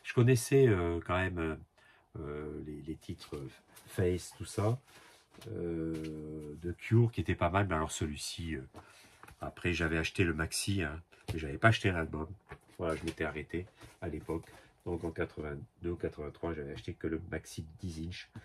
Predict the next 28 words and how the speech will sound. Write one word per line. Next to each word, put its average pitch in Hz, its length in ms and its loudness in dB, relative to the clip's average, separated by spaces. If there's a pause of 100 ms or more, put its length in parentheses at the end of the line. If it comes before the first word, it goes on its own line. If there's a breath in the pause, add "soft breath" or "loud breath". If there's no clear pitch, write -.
(360 loud breath)
de 90 80 -2
ce - 140 -4
morceau 80 360 -2
pressage 101 500 -4
allemand 82 300 -2
que 87 140 -6
je 76 40 -8
vous 76 140 -8
avais 87 140 -2
déjà 95 220 -2
présenté. 85 440 -6 (460 loud breath)
Donc 98 240 2
à 87 80 6
mon 87 160 2
avis, 101 160 2
c'est 92 200 0
le 85 120 2
meilleur 90 420 2
de 80 160 -4
la 80 320 0
quadrilogie 87 760 0 (280 loud breath)
de 90 80 -2
Cure. 101 320 0
Et - 20 2
après, 78 220 -2
on 85 40 -2
va 76 100 -2
passer 80 360 0